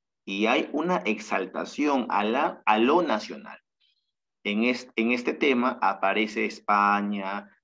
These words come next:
Francia, Italia, entre otros países. Ahora, ¿de qué tema se escribía? ¿De qué tema se cantaba? Bueno, el juglar te hablaba de los héroes,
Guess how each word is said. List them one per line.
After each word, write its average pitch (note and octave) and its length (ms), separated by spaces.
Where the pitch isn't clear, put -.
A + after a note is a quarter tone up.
Francia, G#2 1000
Italia, F#2+ 920
entre F#2 440
otros G2 340
países. - 720
Ahora, A2+ 460
¿de C#3 240
qué A3 140
tema F#3+ 460
se C#3 140
escribía? A2 680
¿De B2 180
qué F#3 140
tema F3 500
se - 140
cantaba? G2 760
Bueno, G#2 520
el A2 160
juglar A2 680
te G2+ 100
hablaba G#2 400
de G#2+ 120
los F#2 260
héroes, D#3 680